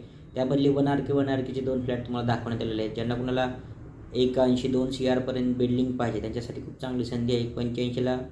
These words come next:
मालक फायनल देणार आहेत. तरी बैठकीमध्ये थोडंफार निगोशिएबल होऊ शकतं. ज्यांना कुणाला नवीन बांधकामामध्ये, अ, इन्व्हेस्टमेंट करायची असेल, अ, रेंटल इन्कम पाहिजे असेल, त्यांच्यासाठी खूप चांगली संधी आहे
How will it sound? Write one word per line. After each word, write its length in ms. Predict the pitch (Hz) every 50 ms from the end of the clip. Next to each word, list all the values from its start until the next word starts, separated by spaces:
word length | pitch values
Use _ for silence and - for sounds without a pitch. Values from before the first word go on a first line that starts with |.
| - - - - - - - -
मालक 280 | 113 113 123 120 -
फायनल 220 | - 117 120 120 120
देणार 220 | 120 120 117 117
आहेत. 120 | 117 117 - - - - -
तरी 120 | 110 117 120
बैठकीमध्ये 680 | 120 131 127 127 123 123 - - 117 117 117 117 -
थोडंफार 320 | 123 113 113 - - 117 117
निगोशिएबल 500 | 113 110 107 113 107 - 117 110 107 101
होऊ 200 | 107 110 117 120
शकतं. 400 | 120 120 - - - - 120 123 120 - - - - - - - - 127
ज्यांना 220 | 123 127 131 139
कुणाला 420 | 143 143 143 143 139 139 139 143
नवीन 360 | 139 131 127 131 143 156 156 151
बांधकामामध्ये, 880 | 151 143 143 139 139 143 139 135 135 135 135 135 139 139 139 135 135 135 - -
अ, 280 | 117 120 117 117 117 113
इन्व्हेस्टमेंट 600 | - - 120 120 127 127 127 - 143 135 120 -
करायची 320 | - 123 123 120 120 120
असेल, 380 | 120 113 - - 120 117 117 117 - - - - - - - - -
अ, 220 | 117 110 110 110 110
रेंटल 380 | 113 120 127 127 123 127 127 131
इन्कम 340 | 131 127 123 123 131 127
पाहिजे 300 | 120 120 120 117 110 113
असेल, 160 | 107 - - -
त्यांच्यासाठी 440 | 117 117 117 120 117 120 123 123 -
खूप 180 | - 123 - -
चांगली 260 | 131 127 127 127 123
संधी 340 | 127 127 127 123 123 127 135
आहे 360 | 127 120 120 131 143 143